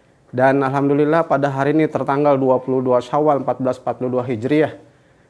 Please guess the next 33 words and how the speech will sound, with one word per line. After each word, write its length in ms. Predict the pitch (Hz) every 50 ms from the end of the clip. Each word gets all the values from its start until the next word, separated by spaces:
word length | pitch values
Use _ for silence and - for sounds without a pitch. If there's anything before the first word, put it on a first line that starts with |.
| _ _ _ _ _ _ _ _ _ _
kita 720 | - 135 120 - - 147 143 143 143 143 147 147 - - _ _ _ _ _ _ -
masih 240 | 127 123 - -
diberikan 400 | 143 135 135 135 131 151 143 139
nikmat 480 | 143 139 139 151 160 - 165 165 160 147
oleh 160 | - 147 135
Allah 240 | 131 127 131 143 139
Subhanahu 720 | 135 - 135 127 123 - - 139 135 139 135 120 113 127
wa 160 | 120 123 123 120
Ta'ala. 480 | - 120 110 107 113 123 131 - - - _ _ _ _ _ _ _
Maka 240 | - 120 120 135 139
sudah 240 | - - 131 131 135
seharusnya 800 | 131 - 127 127 135 131 143 143 143 - 147 143 139 135 139 - - - _ _ _ _
kita 400 | - 139 131 127 - - 147 139
sebagai 320 | - 139 131 127 123 131 123
hambanya 400 | 127 123 123 120 127 127 139 131
bersyukur 640 | 123 131 127 - - 226 220 - 190 151 123 - - - _ _ _ _ _ _
dan 160 | - - 131 135
selalu 480 | 123 - 147 143 147 151 139 135 135
bersyukur 320 | - - 165 156 - 160 131
kepada 320 | - - - 127 127 131
Allah 320 | 127 127 123 135 139 135
Subhanahu 800 | 135 - 131 127 117 113 - 135 135 135 135 123 127 127 123 120
wa 40 | 117 110
Ta'ala 400 | - 120 113 113 117 131 135 135 - - - _ _ _
atas 320 | - - 120 - 131 - -
segala 320 | 135 127 139 135 131 127
nikmat 320 | 143 156 160 160 156 143 -
yang 160 | 143 135 127
alhamdulillah 640 | 127 127 131 139 135 135 139 131 135 143 143 131 131
Allah 160 | 131 131 123
karuniakan 560 | - 131 123 123 127 131 135 135 - 135 123
kepada 320 | 120 120 120 117 113 113
kita. 400 | 113 - 123 113 - 107 104 -